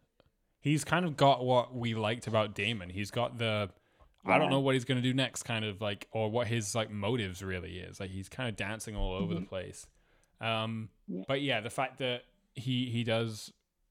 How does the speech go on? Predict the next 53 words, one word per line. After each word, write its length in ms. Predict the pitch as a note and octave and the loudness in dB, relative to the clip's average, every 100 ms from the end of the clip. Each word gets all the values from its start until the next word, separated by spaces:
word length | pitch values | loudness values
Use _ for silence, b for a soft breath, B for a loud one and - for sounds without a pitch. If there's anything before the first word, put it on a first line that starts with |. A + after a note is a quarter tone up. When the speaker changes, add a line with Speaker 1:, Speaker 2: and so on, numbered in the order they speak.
| _ _ _ _ _ | _ _ _ _ _
Speaker 1:
order 380 | - A#2+ A#2 A2+ | 0 0 2 0
it 80 | A2+ | 0
all 200 | G#2+ A2 | 0 -2
without 420 | G#2+ G2+ G2+ A2+ | -2 0 0 0
the 80 | A#2+ | -4
Queen's 380 | - A2+ G#2+ F#2 | -4 -4 -4 -4
knowledge, 440 | G2 F2+ G#2 A2+ | -6 -4 -2 -2
I'm 120 | A2+ | -2
interested 400 | G2+ G#2 G2+ - | -4 -6 -8 -8
to 80 | G2+ | -6
see 280 | F#2 A2 G2+ | -6 -6 -2
where 180 | F#2+ F#2 | 0 2
Speaker 2:
Mm-hmm. 80 | F#2 | 2
Speaker 1:
that 240 | F#2+ F#2+ - | 0 -2 -4
sort 180 | G#2+ | -8
of 120 | G2+ F#2 | -8 -6
goes, 560 | F2+ F2 G2+ C3+ - - _ | -6 -4 -4 -4 -8 -16 _
because 200 | - B2+ | -6 -6
the 60 | A2 | -4
Queen 240 | - C#3 | -2 0
is 160 | A#2+ G#2 | -2 -2
now 160 | A2+ G2 | -2 0
very 200 | G#2 G2 | 0 -2
confident 540 | - G#2 G2+ G#2+ G#2 | 0 -2 -2 -6 -6
and 180 | G#2 G2+ | -6 -2
very 460 | G2 G2 F#2+ F#2+ - _ _ _ _ _ _ _ _ _ - - - | -2 -2 -4 -6 -10 _ _ _ _ _ _ _ _ _ -20 -20 -18
sort 220 | - A#2+ | -12 -8
of 140 | A2 G2+ | -8 -2
making 300 | A#2 G#2+ G#2+ | -2 -2 -4
her 160 | A2 G#2+ | -2 -4
own 100 | G#2+ | -4
decisions. 680 | G2 - G2 A2 B2+ C#3+ | -6 -4 -2 -2 -4 -4
So 280 | C#3 A#2+ G#2+ | -2 0 -2
for 160 | G2+ A2+ | -2 -6
something 420 | G2+ A#2+ A#2+ A#2 | -4 -6 -4 -6
to 100 | A2+ | -4
be 120 | A2 G#2 | -4 -4
made 340 | G2+ G2+ G2+ | 0 0 -2
for 320 | - G#2 G2+ | -4 -4 -2
her 160 | G#2+ A#2 | -2 -2
and 100 | A2 | -4
then 80 | G2 | -6
she 220 | - A2 | -6 -6
has 120 | G2 G2 | -6 -6
to 120 | G#2+ | -6
then 220 | G2 F#2+ | -4 -6
deal 240 | F#2 F#2 F#2+ | -6 -6 -4
with 120 | G#2 | -2
that, 160 | A2 A2+ | -2 -2
I'm 180 | G#2 G2 | -6 -8
interested 340 | G2 G#2 - | -8 -10 -10
to 80 | F#2+ | -10
see. 380 | - G#2 G2+ | -8 -8 -8